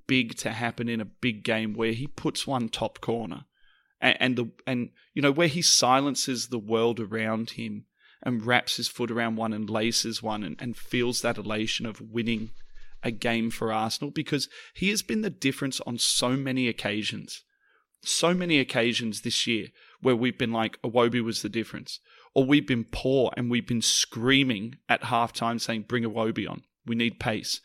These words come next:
and we need power." And I do just get the feeling he's a moment or two moments away from, from maybe being deflowered and having that,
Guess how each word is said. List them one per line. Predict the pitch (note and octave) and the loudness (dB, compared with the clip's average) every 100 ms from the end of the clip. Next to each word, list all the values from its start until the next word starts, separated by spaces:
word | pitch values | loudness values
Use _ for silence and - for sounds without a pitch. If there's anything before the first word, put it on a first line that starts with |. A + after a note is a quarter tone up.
| - - B2 | -14 -12 -6
and | A#2 | -2
we | A2+ | 2
need | A#2 G2+ | 2 0
power." | - A2+ A2+ G2+ A#2+ - - | -4 -2 -2 -4 -10 -20 -4
And | C3+ | 0
I | |
do | B2 D#3 D#3 | 2 4 4
just | D3+ - | 2 -2
get | C#3+ | -4
the | B2 | -2
feeling | - A#2+ A2+ | -2 -2 -2
he's | A#2+ A2+ | -4 -2
a | A#2+ | -4
moment | A#2+ A#2+ B2 B2+ A#2 | -4 -2 0 0 -4
or | - A#2+ | -6 -10
two | - C#3+ B2+ | -6 -4 -2
moments | A#2 A2+ A#2+ A2 B2 | -2 -2 -2 -4 -4
away | A2 A2 A2 | -4 -4 -4
from, | - A2+ A2+ _ - - _ | -6 -6 -8 _ -20 -20 _
from | - A#2+ A#2 | -6 -2 4
maybe | C3 D3 C#3+ | 6 6 2
being | - B2 A#2+ G#2+ | 2 2 2 0
deflowered | A#2+ A2 - A#2 A2+ A2+ A2 | -2 -2 -2 0 2 0 0
and | A2+ | -4
having | A2+ A#2 A#2+ | -6 -4 -2
that, | A#2 A2+ | -4 -6